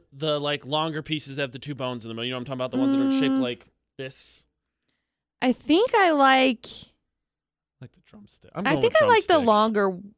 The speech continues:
Speaker 2: pieces.
Speaker 1: The flat wing is what it's calling it.
Speaker 2: Flat wing. I'll go with that.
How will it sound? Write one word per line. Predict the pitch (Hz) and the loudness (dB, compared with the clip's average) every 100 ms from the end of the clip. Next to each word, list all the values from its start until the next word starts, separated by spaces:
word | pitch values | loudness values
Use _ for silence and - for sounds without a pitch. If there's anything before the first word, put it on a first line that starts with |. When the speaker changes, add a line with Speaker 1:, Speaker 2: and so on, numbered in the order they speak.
| _ | _
Speaker 2:
pieces. | - 180 - 156 | -10 -8 -6 -6
Speaker 1:
The | 165 | -6
flat | - 160 156 147 | -4 -2 -2 -4
wing | 143 | -6
is | 131 131 | -8 -10
what | 123 | -10
it's | - | -10
calling | - 117 107 98 | -8 -8 -8 -12
it. | 95 | -16
Speaker 2:
Flat | - 226 233 220 | -4 2 4 2
wing. | 185 170 139 160 _ _ | -2 -6 -8 -14 _ _
I'll | 175 180 | -10 -2
go | 185 | -2
with | 185 | 0
that. | 160 156 | -2 -2